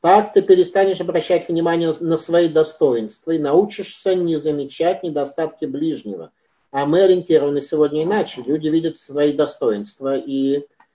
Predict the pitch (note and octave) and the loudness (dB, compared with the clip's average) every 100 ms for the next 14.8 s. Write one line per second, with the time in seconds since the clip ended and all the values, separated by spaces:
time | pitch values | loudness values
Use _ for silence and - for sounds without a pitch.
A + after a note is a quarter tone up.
0 | _ _ - D3 D#3 E3 D#3+ D#3 E3 D3+ | _ _ -6 2 2 6 4 4 0 0
1 | D3+ D3 D3+ E3+ D3+ D#3+ D3 D#3+ E3 D#3 | 0 -2 -4 -2 -2 -2 -2 -2 -2 -2
2 | D3 C#3+ C#3+ C#3 D#3 D3 D3+ B2+ A2 G2+ | -2 -2 -2 -2 -4 -4 -4 -4 -6 -6
3 | A2+ D#3+ E3 C#3 A#2+ A#2 A2+ - C3+ C3+ | -6 -4 -4 -4 -6 -6 -8 -8 -8 -2
4 | C#3+ D3 C#3+ C#3+ C#3+ C#3 B2+ B2 _ _ | 0 2 0 0 -4 -10 -14 -20 _ _
5 | _ _ _ _ _ _ _ - D#3 D3 | _ _ _ _ _ _ _ -8 -2 0
6 | C#3+ C3+ D3+ - - E3+ D3 D3+ D3+ E3+ | 0 0 -2 -2 2 4 4 2 4 2
7 | - - C3+ C#3+ - D#3 D#3 D#3 D3+ D3+ | 0 -2 0 -2 -2 2 4 4 4 2
8 | D3+ D3+ C#3+ C#3 _ _ _ _ _ _ | 2 0 -2 -10 _ _ _ _ _ _
9 | A#2+ D3 D3+ D#3 D3 E3 D3+ E3+ G3+ A#3+ | _ -10 -2 0 0 -2 0 0 2 -2
10 | D#3+ - C#3 F3+ F3+ D3+ E3+ D#3 D#3 D3+ | -2 -6 -2 -2 -2 -2 0 0 0 0
11 | D3+ D3+ C3 A2+ C3 C#3 E3+ A3 A3 - | 0 -2 0 0 0 -2 0 0 -2 -8
12 | - - _ _ _ _ _ _ _ _ | -20 -20 _ _ _ _ _ _ _ _
13 | _ _ _ _ _ - E3 G3 A3 G#3+ | _ _ _ _ _ -8 2 4 4 2
14 | F#3+ F3 D#3 - - E3+ F3 F3+ | 0 2 2 0 -6 -2 -2 -2